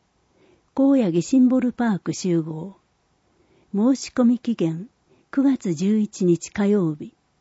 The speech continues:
問い合わせ、あじさいコール、電話、八二二の八八八八。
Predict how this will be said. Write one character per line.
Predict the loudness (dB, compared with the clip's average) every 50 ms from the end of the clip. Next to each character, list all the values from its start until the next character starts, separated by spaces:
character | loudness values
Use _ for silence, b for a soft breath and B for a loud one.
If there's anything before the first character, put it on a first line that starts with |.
| _ _ _ _ _ _ _ _
問 | 0 2 2 2
い | 0
合 | 0 0
わ | -2 -2 -4
せ、 | -4 -6 -8 -8 -8 -10 _ _ _ _ _ _ _ _ _ _ -4
あ | -4 -2
じ | 0 -2 -2
さ | 0 -2 -2
い | -2 -2
コ | -2 -2 -2 0 0
ー | -2
ル、 | -4 -8 -12 -14 _ _ _ _ _ _ _ _ -4
電 | -2 0 2 2 2 0
話、 | -2 -4 -8 -14 _ _ _ _ _ _ _
八 | _ -6 -6 -4 -2 0 2
二 | 4 4 4 4 4 2
二 | 2 2 2 2
の | 2 0 -2 -4 -10 _
八 | -12 -10 -10 -6 -4 -4
八 | -2 -2 -4 -6 -4 -6 -4
八 | -4 -4 -4 -4 -4 -4
八。 | -4 -4 -6 -8 -12 -14 -16